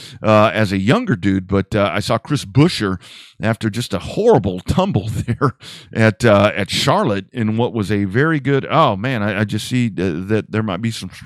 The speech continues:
sprint car news right there. I'll have to follow up on that. I haven't been, uh, so much on the socials. Uh, so, uh, David, thank you. I will double check on that. But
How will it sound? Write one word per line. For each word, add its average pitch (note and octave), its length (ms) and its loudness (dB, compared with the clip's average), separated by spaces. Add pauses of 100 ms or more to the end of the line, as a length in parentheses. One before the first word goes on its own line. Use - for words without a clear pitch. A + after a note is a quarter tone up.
(140)
sprint - 340 -6
car G#2 160 -2
news F#2 260 -6
right E2+ 180 -6
there. F#2+ 180 -4 (360)
I'll G2+ 100 -4
have A#2 160 -2
to A#2+ 80 -4
follow B2 300 0
up A2+ 160 2
on F#2+ 120 0
that. F#2+ 120 -4
I F#2 60 -4
haven't G2+ 240 -2
been, G#2+ 260 0
uh, F#2+ 220 -2
so A2+ 160 -4
much G#2+ 240 -2
on G2+ 100 -2
the F#2 60 -6
socials. F#2 480 -2 (420)
Uh, G2 380 4
so, G2 120 2 (200)
uh, G2 220 4
David, G#2 340 2
thank A#2+ 220 -2
you. G#2+ 100 2
I G#2+ 60 2
will G2 100 0
double G2 240 0
check G#2+ 260 -4
on G2+ 140 -2
that. A#2 240 2 (380)
But A#2 240 4